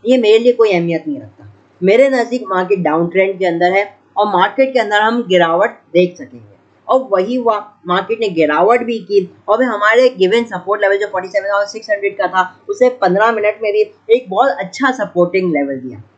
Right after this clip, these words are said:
market उसको break नहीं कर पा रही थी। ठीक है, तो ये एक बहुत अच्छी चीज़ है। तो जो हमारे levels थे, जो हमारा अंदाज़ा था, जो हमारा तज्जिया था, अल्लाह का शुक्र है, वो मार्केट के अंदर बिल्कुल ठीक बैठा।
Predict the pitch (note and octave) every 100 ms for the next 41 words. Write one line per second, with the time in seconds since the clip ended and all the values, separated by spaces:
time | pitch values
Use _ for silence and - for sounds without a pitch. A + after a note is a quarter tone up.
0 | - E3+ F3+ A3 G3+ - D#3 F3 G3+ G3+
1 | G3+ F#3 D#3 - D#3+ A#2+ A2 - - _
2 | _ - F#3 G#3+ - - G3+ G3+ C#4 C4+
3 | A3 G3 E3+ - D3+ C3 A#2+ - - -
4 | - B3+ C4 C4+ B3+ C4+ A#3 F#3 F#3+ A#3+
5 | B3 A3+ G#3+ - - A#3+ A#3+ B3+ F#3 D#3+
6 | E3+ F3 F#3+ A#3+ A#3 G#3+ - - B3 B3+
7 | A#3 C4 C4 F#3+ D#3+ F#3+ A#3+ G#3 D#3 C#3
8 | _ - A3+ A#3+ B3 A#3+ A#3 B3 A#3+ F3
9 | B3+ C4 C4 B3+ B3 B3 B3+ C#4 C4+ B3
10 | G3+ D3+ C#3 -